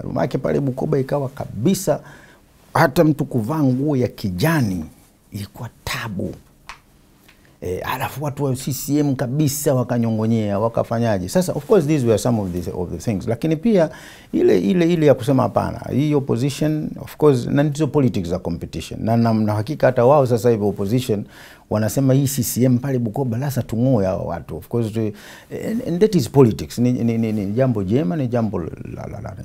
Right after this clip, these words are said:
Kwa hiyo, mimi niliingia pale two thousand and five, tukaweza kufanikiwa. Two thousand and five, tukalipata lile jimbo, likarudi C C M. Tukenda two thousand and ten,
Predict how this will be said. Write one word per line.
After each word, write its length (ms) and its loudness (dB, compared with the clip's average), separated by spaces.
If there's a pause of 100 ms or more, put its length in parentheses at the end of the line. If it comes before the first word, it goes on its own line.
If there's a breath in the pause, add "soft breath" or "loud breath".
Kwa 140 6
hiyo, 440 6
mimi 320 8
niliingia 420 6
pale 240 4
two 160 0
thousand 340 0
and 120 -6
five, 280 2 (400 loud breath)
tukaweza 440 10
kufanikiwa. 800 -4 (120)
Two 120 -4
thousand 340 -2
and 100 -8
five, 260 -4
tukalipata 500 -2
lile 260 -2
jimbo, 400 -4
likarudi 440 -4
C 140 -12
C 200 -8
M. 100 -2 (880 loud breath)
Tukenda 400 6 (180)
two 120 -4
thousand 380 -2
and 180 -8
ten, 280 -2